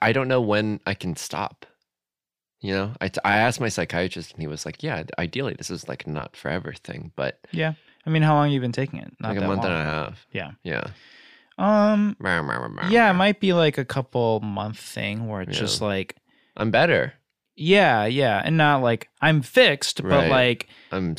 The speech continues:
Speaker 2: I
Speaker 1: stable
Speaker 2: feel
Speaker 1: and
Speaker 2: like
Speaker 1: feel
Speaker 2: I'm
Speaker 1: okay.
Speaker 2: Exactly.
Speaker 1: Yeah,
Speaker 2: I
Speaker 1: yeah,
Speaker 2: feel
Speaker 1: yeah.
Speaker 2: like I'm in a better place stability-wise, where then you might go off it a little bit.
Speaker 1: Yeah.
Speaker 2: Um,
Speaker 1: I think, like,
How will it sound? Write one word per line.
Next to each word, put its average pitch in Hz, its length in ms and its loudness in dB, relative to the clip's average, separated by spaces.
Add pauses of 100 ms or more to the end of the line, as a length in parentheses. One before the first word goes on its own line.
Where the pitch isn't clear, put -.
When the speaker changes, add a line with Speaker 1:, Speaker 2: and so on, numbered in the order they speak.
Speaker 2:
I 147 180 4
Speaker 1:
stable 170 160 0
Speaker 2:
feel 170 120 8
Speaker 1:
and 160 60 6
Speaker 2:
like 147 160 4
Speaker 1:
feel 147 100 2
Speaker 2:
I'm 139 100 0
Speaker 1:
okay. 147 220 -4
Speaker 2:
Exactly. 101 580 -2
Speaker 1:
Yeah, 62 200 -6
Speaker 2:
I 117 60 -4
Speaker 1:
yeah, 117 40 -2
Speaker 2:
feel 123 200 -2
Speaker 1:
yeah. 117 40 2
Speaker 2:
like 113 160 -2
I'm 107 120 -4
in 104 100 -4
a 101 60 -4
better 98 260 -6
place - 440 -6 (180)
stability-wise, 95 1160 -4 (320)
where 107 140 -4
then 101 160 -6
you 95 120 -6
might 92 360 -8 (920)
go 104 160 -6
off 90 220 -6
it 92 80 -10
a 85 60 -10
little 80 260 -10
bit. - 320 -12 (260)
Speaker 1:
Yeah. 107 340 -2
Speaker 2:
Um, 101 220 -6 (440)
Speaker 1:
I 90 100 -2
think, 95 200 -6
like, 76 380 -8